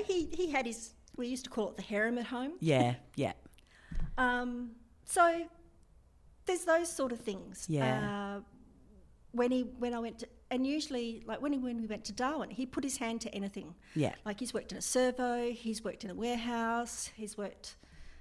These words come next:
Speaker 1: um, in retail, he's, you know, whatever.
Speaker 2: Yeah.
Speaker 1: He's, he's put his hand to whatever, plus his trade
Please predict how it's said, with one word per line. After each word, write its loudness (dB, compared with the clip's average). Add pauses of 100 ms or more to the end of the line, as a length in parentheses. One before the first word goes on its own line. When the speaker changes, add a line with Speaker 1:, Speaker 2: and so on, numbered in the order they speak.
(180)
Speaker 1:
um, -6 (1080)
in -4 (1200)
retail, -2
he's, -6 (120)
you -4
know, -4 (180)
whatever. 0 (100)
Speaker 2:
Yeah. 2
Speaker 1:
He's, -2
he's 0
put -4
his -2
hand -2
to -4
whatever, -2 (560)
plus -2
his -4
trade -6